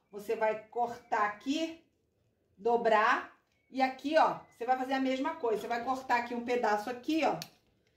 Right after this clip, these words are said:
e dobrar, tá? Quando você terminar aqui. E fazer a mesma coisa, aqui dobrado, ó, aqui, aqui.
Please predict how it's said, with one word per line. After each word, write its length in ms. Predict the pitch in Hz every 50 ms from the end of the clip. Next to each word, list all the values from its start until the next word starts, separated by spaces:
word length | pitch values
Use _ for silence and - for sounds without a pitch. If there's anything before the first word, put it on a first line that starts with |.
| _ _ _
e 100 | - 214
dobrar, 600 | 196 214 254 294 277 269 247 202 190 165 165 - _ - - - - _ _ _ _ _ _ _ _ _ _ _ _ - - - _ _ _ _ _ - - - _ _ _ _ _ - - - _
tá? 340 | - 190 208 247 320 - - - _ _ _ _ _ _ _ - - - _ _ _
Quando 220 | _ 233 233 240
você 200 | 233 240 240 254
terminar 440 | 233 247 262 262 262 269 269 262 269 285
aqui. 320 | - - 220 185 - - - _ _ _
E 100 | - 277
fazer 280 | 277 - - - - 302
a 40 | 302
mesma 360 | 302 311 359 392 440 440 440
coisa, 460 | - 320 277 226 190 180 185 - - - _ _ _ _
aqui 240 | - 202 - - 220
dobrado, 560 | 208 226 233 220 233 240 233 269 320 277 269
ó, 160 | 202 170 - - - _ _ _
aqui, 300 | - 185 180 - - 214
aqui. 500 | 214 208 - - 254 262 339 392 - -